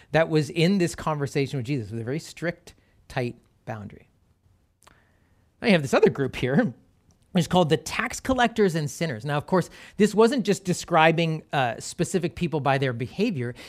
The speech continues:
It was a summary statement of the, of a certain group of people. And you'll see this, this actually phrase, tax collectors and sinners, and it recurs multiple times in the biographies of Jesus, because it wasn't just describing a tax collector or people who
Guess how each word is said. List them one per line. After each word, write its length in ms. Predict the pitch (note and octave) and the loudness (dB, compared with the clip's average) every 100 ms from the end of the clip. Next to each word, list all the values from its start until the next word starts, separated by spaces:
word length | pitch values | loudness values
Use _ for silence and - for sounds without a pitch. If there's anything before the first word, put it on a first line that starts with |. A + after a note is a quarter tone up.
| - | -2
It 60 | F3+ | 2
was 140 | F3+ | 2
a 40 | F3 | 2
summary 600 | - - B3 C4 C#4+ B3 | -2 0 2 2 2 0
statement 440 | - G3 F#3 G3 | 2 4 4 0
of 240 | E3 C3+ | -4 -4
the, 160 | A#2+ F#3+ | 0 0
of 160 | D#3+ C#3 | 0 -2
a 60 | |
certain 400 | - - A3+ F#3 | -2 0 2 0
group 260 | C#3+ E3+ F3 | 2 2 0
of 100 | B2 | -4
people. 320 | - C#3+ A2 | -6 -8 -8
And 80 | A#2+ | -4
you'll 140 | D#3 | -2
see 240 | E3+ G3 G3 | -2 -2 0
this, 280 | D#3 - - | 0 -2 -4
this 200 | C#3+ D#3 | -4 0
actually 380 | C#3+ - C3+ - - - | -2 -2 -6 -6 -14 -2
phrase, 240 | F3+ C#3+ | 2 2
tax 320 | - D#3 D#3 | 0 -2 -2
collectors 380 | - G3 F#3 E3 | -4 -4 -4 -4
and 60 | E3+ | -4
sinners, 280 | C4 D3+ | -4 -4
and 80 | C3+ | -4
it 80 | - | -6
recurs 340 | C3+ - D3 | -10 -4 -2
multiple 440 | B2+ A#2+ B2+ - F3+ | -2 -4 -6 -6 -8
times 380 | - A3 C#3+ B2 - - | -4 -2 -2 -6 -14 -6
in 100 | D#3 | -2
the 60 | C#3+ | 2
biographies 500 | C#3+ D3 C#3+ D#3 C3+ | 4 2 2 -2 -2
of 80 | C3 | -4
Jesus, 320 | A3 B2+ C3 | -4 -6 -6
because 580 | F3+ - C#4 G3 D#3+ F3+ | -6 -2 2 4 4 0
it 140 | - | -6
wasn't 360 | C#3 E3 A#3 A3 | -2 0 2 0
just 160 | A#3 | -2
describing 480 | A#3 - B3+ G#3 E3 | -4 0 2 2 0
a 140 | - D#3+ | -2 -2
tax 280 | E3+ D3+ - | 0 -2 -4
collector 420 | D3+ B2+ A#2+ F3+ | -6 -4 -4 -6
or 80 | C3 | -6
people 280 | D3+ C#3 C3+ | -6 -6 -4
who 160 | C3 | -4